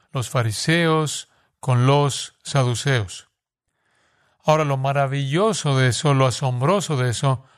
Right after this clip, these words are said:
lo increíble de eso es que los fariseos y los saduceos podían juntarse para hacer cualquier cosa. Y lo que es especialmente único es que en la traducción griega solo hay un artículo aquí.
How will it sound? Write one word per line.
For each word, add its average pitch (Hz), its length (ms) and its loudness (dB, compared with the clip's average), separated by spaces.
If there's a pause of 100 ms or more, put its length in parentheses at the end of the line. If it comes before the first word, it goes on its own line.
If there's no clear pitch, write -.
(100)
lo 135 100 0
increíble 151 520 0
de 147 160 4
eso 131 240 0
es 123 120 0
que 131 320 2 (220)
los 120 140 0
fariseos 127 460 2
y 165 60 -2
los 143 140 -2
saduceos 127 760 0 (420)
podían 143 280 2
juntarse 139 680 -2
para 135 220 -2
hacer 147 200 -4
cualquier 143 340 -4
cosa. 196 460 -4 (1300)
Y 143 140 -2
lo 143 100 0
que 180 120 2
es 160 100 0
especialmente 156 720 0
único 156 480 2
es 139 100 0
que - 80 -4
en 147 80 2
la 131 80 2
traducción 135 520 2
griega 151 320 2
solo 147 200 0
hay 143 80 2
un 147 120 4
artículo 131 440 0
aquí. 131 400 0